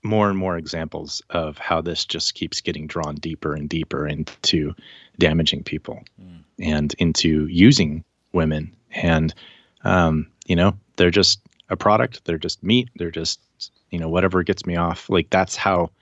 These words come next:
Speaker 1: this industry works.
Speaker 2: Mm-hmm.
Speaker 1: And there, it's that way because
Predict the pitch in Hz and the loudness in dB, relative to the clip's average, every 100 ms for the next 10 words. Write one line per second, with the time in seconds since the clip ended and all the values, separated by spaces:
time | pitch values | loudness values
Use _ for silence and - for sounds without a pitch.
0 | _ - 98 98 87 - 80 80 104 104 | _ -4 -2 -2 -2 -4 -4 0 0 -2
1 | - - _ - 104 98 113 - _ _ | -6 -8 _ -20 -16 -16 -16 -20 _ _
2 | _ - 82 78 80 85 90 87 - 90 | _ -6 -4 -2 0 -2 -2 -4 -2 -2
3 | - 85 82 82 87 - | 0 0 0 -4 -2 -2